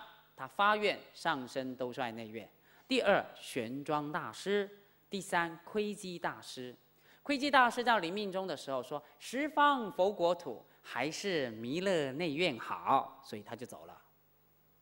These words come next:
所以所有的佛国土都是平等的，不见得你要把阿弥陀佛的法门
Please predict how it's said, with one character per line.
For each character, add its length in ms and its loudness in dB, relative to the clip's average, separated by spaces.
所 220 0
以 140 2
所 200 4
有 120 8
的 100 6
佛 180 6
国 220 4
土 160 0
都 140 -2
是 80 -2
平 340 -6
等 220 -2
的， 140 -6
不 80 2
见 200 4
得 120 4
你 100 4
要 140 6
把 140 6
阿 200 4
弥 120 4
陀 140 -2
佛 120 0
的 80 0
法 180 4
门 220 2